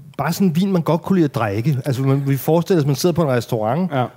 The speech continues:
Speaker 1: og man har købt en flaske rødvin, og det kunne for mit ved, det her, det er jo, øh, Frederik Cosard, det kunne jo,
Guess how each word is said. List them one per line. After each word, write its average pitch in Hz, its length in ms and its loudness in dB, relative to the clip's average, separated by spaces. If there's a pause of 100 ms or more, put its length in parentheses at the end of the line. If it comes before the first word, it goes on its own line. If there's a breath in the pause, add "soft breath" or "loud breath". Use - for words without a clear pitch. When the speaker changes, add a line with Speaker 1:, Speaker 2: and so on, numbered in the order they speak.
Speaker 1:
og 131 80 -6
man 120 120 2
har 120 60 0
købt 147 260 0
en 165 120 0
flaske 127 460 0
rødvin, 147 640 2
og 139 80 -4
det 131 100 0
kunne 143 200 0
for - 180 -4
mit 135 320 0
ved, 127 360 4
det 127 100 2
her, 127 120 4
det 127 120 0
er 131 40 4
jo, 120 200 2
øh, 104 440 -6 (280)
Frederik 117 300 -6
Cosard, 123 680 -2
det 127 140 -8
kunne 131 220 2
jo, 104 100 -2